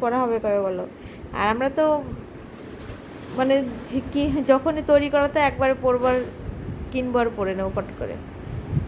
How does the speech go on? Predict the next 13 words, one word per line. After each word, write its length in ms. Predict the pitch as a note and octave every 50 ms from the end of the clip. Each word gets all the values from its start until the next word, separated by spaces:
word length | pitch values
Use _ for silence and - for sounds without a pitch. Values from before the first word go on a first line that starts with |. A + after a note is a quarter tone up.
| - - - - - - -
তো 80 | A#3+ A#3
আমার 160 | A3+ A#3+ B3+
শ্বশুরমশাই 400 | B3+ B3+ A#3+ C4+ C4+ C4+ D4 C#4
জামা 200 | B3+ C4+ C4 C4
কাপড় 200 | B3+ C4+ C4+ C#4 C4
কাটিয়েই 360 | C4 B3+ B3+ C4+ C#4 C#4+ D4+ -
পরে 220 | - D4 C4 C4 A#3+
বেশিরভাগ। 460 | G#3 A#3+ A#3+ - A3 A3 A#3+ C#4 F4 - - - - - - - - - - - - - - - - -
তো 80 | A2+ G2 - F#3+ - - - - - - - - - - - -
এখানে 300 | - - C4 B3 B3 B3
চয়েস 300 | B3 B3+ A3 A3 A#3 - -
করা 140 | - B3 B3+
হচ্ছে 320 | B3+ B3+ - - C#4 D4